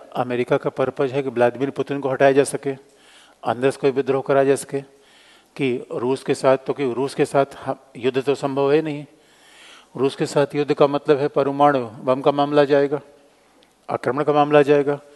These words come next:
इसलिए व्लादिमीर पुतिन को हटा दिया जाए। अब ये किस तरीके से, या तो व्लादिमीर पुतिन के खिलाफ उनकी जनता विद्रोह कर दे,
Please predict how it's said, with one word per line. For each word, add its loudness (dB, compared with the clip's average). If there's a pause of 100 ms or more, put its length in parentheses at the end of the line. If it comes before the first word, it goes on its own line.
(360)
इसलिए 0
व्लादिमीर 2
पुतिन -6
को -4
हटा 0
दिया 0
जाए। -2 (960)
अब -2
ये 2
किस -6
तरीके 0
से, -4
या 2
तो 0
व्लादिमीर 2
पुतिन -4
के -12
खिलाफ 2
उनकी -8
जनता 2
विद्रोह 0
कर 0
दे, -2